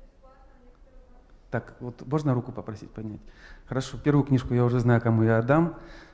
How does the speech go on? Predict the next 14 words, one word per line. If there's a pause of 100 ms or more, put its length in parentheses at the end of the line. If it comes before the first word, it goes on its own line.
Спасибо
большое
за
активность. (680)
Э, (1400)
Я
не
знаю
банков,
в
которых,
э,
стоимость,
э,